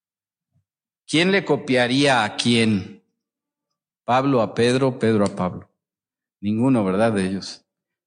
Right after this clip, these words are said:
Porque era nues-, e-, era la enseñanza de Jesús. Era exactamente lo que enseñaba nuestro Señor Jesucristo. Y ellos dos, como sus apóstoles,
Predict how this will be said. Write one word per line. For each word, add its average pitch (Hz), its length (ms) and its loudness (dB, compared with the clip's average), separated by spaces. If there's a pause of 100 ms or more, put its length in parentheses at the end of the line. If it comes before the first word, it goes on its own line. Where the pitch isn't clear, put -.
(160)
Porque 127 240 -2
era 143 160 2
nues-, 123 320 -2
e-, - 380 -2
era 170 200 2
la 175 80 2
enseñanza 147 600 2
de 127 100 0
Jesús. - 960 0 (680)
Era 147 120 2
exactamente 190 680 0
lo 156 140 0
que 139 80 -2
enseñaba 131 480 2
nuestro 123 300 -2
Señor 117 280 0
Jesucristo. 110 680 -6 (4000)
Y 127 140 -2
ellos 151 240 2
dos, 123 320 2
como 113 240 2
sus 127 200 -4
apóstoles, 101 840 -2